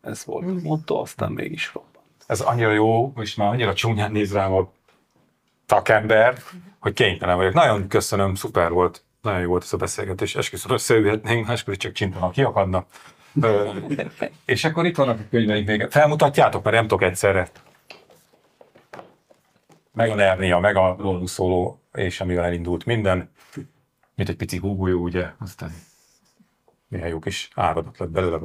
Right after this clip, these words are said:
Speaker 3: már megint képzavar. És van, annak mindenféle ilyen könyvcsomagok is a oldalunkon, a hang pont hu oldalon, a szerkesztőségnek, a, a kiadónak az oldalán. Azokat is nézzék meg, mert hogy ezt egybe is lehet, meg külön is, meg minden is. Nekem tényleg mindegyik nagyon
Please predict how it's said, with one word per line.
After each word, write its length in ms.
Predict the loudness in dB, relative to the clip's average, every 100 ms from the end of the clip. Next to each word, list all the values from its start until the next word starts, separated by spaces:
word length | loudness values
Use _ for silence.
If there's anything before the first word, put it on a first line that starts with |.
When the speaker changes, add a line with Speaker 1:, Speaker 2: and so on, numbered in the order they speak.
| -6
Speaker 3:
már 120 | -2
megint 260 | 0 0 2
képzavar. 440 | 0 2 2 0 -2 -18 -18 -16 -2
És 180 | 0
van, 140 | 2 4
annak 240 | 6 6
mindenféle 480 | 6 4 4 2 4
ilyen 200 | 4 2
könyvcsomagok 680 | 2 2 2 2 2 2 0
is 200 | 0 2
a 280 | 4 2 0 -16 _ _ -20 -16
oldalunkon, 580 | 0 2 4 2 2 4
a 40 | 6
hang 280 | 6 4 0
pont 240 | -2 -2
hu 120 | 0
oldalon, 540 | 2 4 4 4 0 -10
a 40 |
szerkesztőségnek, 840 | -2 0 0 -4 -6 -4 -4 -2 -2
a, 40 | -4 2 2
a 100 | 2 -2 -14 -16 -16 -20 _
kiadónak 360 | -4 -2 -2 -2
az 120 | 2
oldalán. 400 | 2 4 4 2 -6 -16 -6
Azokat 300 | -2 -2 -4
is 100 | -2
nézzék 280 | 0 2
meg, 140 | 0 0
mert 120 | 0
hogy 100 | -2
ezt 240 | -4 -2
egybe 240 | -2 2 0
is 160 | 0
lehet, 220 | -6 -6 -8
meg 160 | -14 -4
külön 260 | -2 0
is, 160 | -4 -8
meg 140 | -8
minden 260 | -6 -4 -4
is. 200 | -4 -10 -20 -20 -20 _ -6
Nekem 260 | -2 -2
tényleg 220 | 0 0 2
mindegyik 260 | 0 0
nagyon 340 | -2 -4 -6